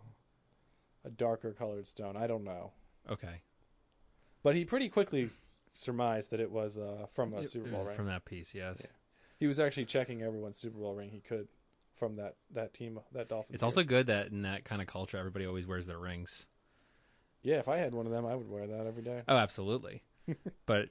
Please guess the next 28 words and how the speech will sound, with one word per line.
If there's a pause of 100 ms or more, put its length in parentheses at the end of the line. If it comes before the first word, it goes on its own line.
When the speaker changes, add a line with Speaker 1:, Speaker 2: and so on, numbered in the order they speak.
Speaker 2:
it's
like (160)
classic,
uh,
Cinderella,
just
seeing (400)
which
one
fits (320)
the,
the
correct
ring. (200)
Speaker 1:
Yeah. (560)
Speaker 2:
Even
though
it's
only
one,
but
you
just
gotta
find
that
missing
one.